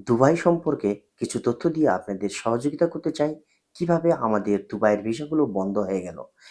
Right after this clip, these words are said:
এবং কবে থেকে আপনারা চেষ্টা করবেন দুবাইতে আসার জন্যে, সেই সম্পর্কে আপনাদের তথ্য দিয়ে সহযোগিতা করতে চাই, যাতে আপনারা কোনো প্রতারণার ফাঁদে না পড়েন। সেই সম্পর্কে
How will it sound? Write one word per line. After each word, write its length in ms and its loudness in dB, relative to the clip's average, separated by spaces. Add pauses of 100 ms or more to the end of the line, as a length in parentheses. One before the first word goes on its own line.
(160)
এবং 360 4
কবে 220 4
থেকে 240 0 (340)
আপনারা 320 4 (140)
চেষ্টা 240 2
করবেন 340 -2 (360)
দুবাইতে 380 6 (100)
আসার 300 4
জন্যে, 260 0 (280)
সেই 240 6
সম্পর্কে 500 -6 (380)
আপনাদের 400 2 (420)
তথ্য 300 2
দিয়ে 220 -2 (260)
সহযোগিতা 640 2
করতে 280 -12
চাই, 220 -10 (440)
যাতে 220 -2
আপনারা 340 -2 (380)
কোনো 160 4 (220)
প্রতারণার 580 4 (360)
ফাঁদে 300 6
না 140 6
পড়েন। 280 -2 (380)
সেই 420 4 (120)
সম্পর্কে 600 -2